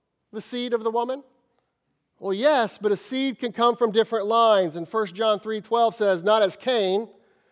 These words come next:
who was of that wicked one, and slew his brother. And wherefore slew he him? Because his own works were evil and his brother's righteous,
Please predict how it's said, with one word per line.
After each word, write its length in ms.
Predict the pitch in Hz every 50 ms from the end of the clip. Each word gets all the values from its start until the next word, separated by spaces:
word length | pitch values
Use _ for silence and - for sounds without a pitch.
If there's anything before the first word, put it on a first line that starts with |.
| _ _ _
who 80 | - 233
was 160 | 226 208 214
of 320 | - 233 247 269 226 180
that 240 | 240 247 247 226 214
wicked 260 | 226 220 - 208 175
one, 280 | 151 147 139 120 104 - _ _ _ _ _ _ _ _ _ _ _ _ _ _ _ _
and 140 | - 180 170
slew 240 | - 233 240 240 240
his 100 | 220 180
brother. 440 | 175 208 196 170 143 131 110 107 _ _ _ _ _ _ _ _ _ _ _ _ _ _ _ _ _ _ _ -
And 80 | 175
wherefore 340 | 190 220 233 220 - 254 240
slew 280 | 208 - - 233 233 240
he 120 | 226 214
him? 300 | 196 208 220 226 226 214
Because 220 | 190 175 - 175 156
his 140 | 151 143 170
own 260 | - 202 220 226 233
works 260 | 214 214 208 190 -
were 100 | 185 170 -
evil 340 | 196 190 185 156 151 147 -
and 80 | -
his 140 | 156 147 135
brother's 380 | 143 165 175 170 160 156 143 135
righteous, 420 | 151 147 143 131 127 113 - -